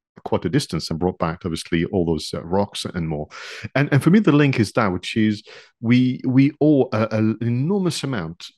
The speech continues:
to space exploration because you have the challenge of solving a problem. Th-, this one was distant, saying, "We've been a few times already,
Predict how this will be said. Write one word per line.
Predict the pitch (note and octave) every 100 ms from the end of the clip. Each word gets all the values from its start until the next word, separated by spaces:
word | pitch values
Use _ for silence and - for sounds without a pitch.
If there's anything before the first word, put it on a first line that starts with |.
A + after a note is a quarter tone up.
| -
to | - G#2+ G2 G2 -
space | - - F#2 -
exploration | F#2 - F#2 A2 B2+ -
because | E2 F2+ - G2 F#2+ F2
you | - G2+ G2
have | G2+ F#2
the | F#2 -
challenge | - - B2 A#2 F2 E2+ -
of | G2+ -
solving | - G2+ F#2 F#2 F2 - - _
a | - -
problem. | - - F3 B2 D2 E2+ - F#2
Th-, | G#2+
this | G#2+ A#2+
one | G#2+
was | F2+ E2
distant, | - - - D2
saying, | - F#2 F2 F2+ - - -
"We've | F#2+
been | E3
a | D3+
few | -
times | A#2+ A2+ G#2+
already, | F#2+ F#2 F2 -